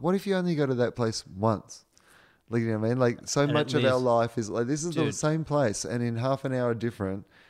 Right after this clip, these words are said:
Speaker 1: It's, it's like the, it's an awesome, awesome place where I all go for coffee. But if it's got people in it, I'm just like, "Fucking burn this joint down."
Speaker 2: There, there is a falafel in Toronto that my brother and I probably, no joke, had,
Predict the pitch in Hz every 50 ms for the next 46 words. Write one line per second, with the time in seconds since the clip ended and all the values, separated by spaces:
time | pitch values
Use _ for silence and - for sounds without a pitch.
0 | _ - - 107 - - 92 104 110 - - 113 113 104 104 107 113 117 104 -
1 | - - - 104 107 - 113 110 - - - 110 117 117 117 - - 120 113 107
2 | 107 104 - 117 107 98 107 101 101 98 - 104 107 104 98 82 98 101 101 104
3 | 101 92 98 98 101 - - - - 104 104 104 - 101 98 92 90 101 104 98
4 | 98 - 107 95 - - 101 95 92 - 104 98 95 92 85 90 98 98 90 95
5 | 90 98 101 95 87 - - _ - 101 95 98 101 98 98 98 - 98 98 98
6 | 98 101 101 98 - - 98 95 92 85 - - 127 123 127 98 101 107 123 123
7 | 120 127 139 135 135 131 - - 131 117 113 110 107 110 107 - - 104 101 98
8 | - - 107 104 101 101 101 98 98 95 92 90 87 - - 104 101 101 101 98
9 | 110 107 104 107 107 107 104 101 98 - - - _ _ - - 151 139 143 143
10 | 151 135 139 143 127 120 117 117 113 110 - 120 110 107 101 - - 110 113 107
11 | 107 104 101 101 98 98 95 -